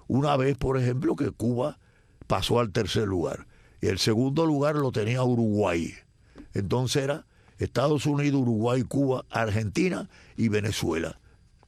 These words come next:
¿Dónde está Cuba ahora? <laughs> En el nivel de vida de, de los pueblos. No, hombre, eh, si fuera el nivel de muerte, sí tendría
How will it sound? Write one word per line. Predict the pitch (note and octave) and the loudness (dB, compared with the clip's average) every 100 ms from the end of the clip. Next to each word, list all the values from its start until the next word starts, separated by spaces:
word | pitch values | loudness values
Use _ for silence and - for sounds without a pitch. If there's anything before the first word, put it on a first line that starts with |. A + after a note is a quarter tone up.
| - | -6
¿Dónde | G2 B2+ D#3 | 0 2 2
está | D3+ F3 F3 | 0 0 0
Cuba | F3+ F3 D#3+ | 0 2 2
ahora? | F3 D3+ G#2+ - | 2 0 -4 -12
<laughs> | - _ - - - | -20 _ -20 -8 -4
En | B2 | 0
el | B2+ B2 B2+ | 0 0 0
nivel | A2+ C#3 D3+ C#3 | 2 2 2 0
de | C3 | 2
vida | C3 B2+ G2 - - - - - - | 2 0 -2 -8 -18 -20 -20 -12 -4
de, | G2 G#2+ F#2+ | 0 0 2
de | A#2 | 2
los | A2 F#2+ | 0 0
pueblos. | G#2+ G2+ E2+ - A#2 | -2 -2 -2 -6 -4
No, | C#3+ | -4
hombre, | A2+ E2 - - - - - - - | -4 -6 -8 -14 -20 -20 -20 -20 -12
eh, | - - - | -8 -8 -8
si | - - - - - | -6 -6 -8 -16 -14
fuera | - - A#2+ | -4 0 2
el | C3+ B2 | 2 2
nivel | A#2+ B2+ | 2 2
de | D3 D#3 | 2 2
muerte, | D3 C3 G#2 E2 - - - - | 2 2 0 -2 -6 -6 -12 -8
sí | - B2+ | -4 -2
tendría | C3+ G#2+ G2+ G#2+ G#2 | -2 -2 0 0 -2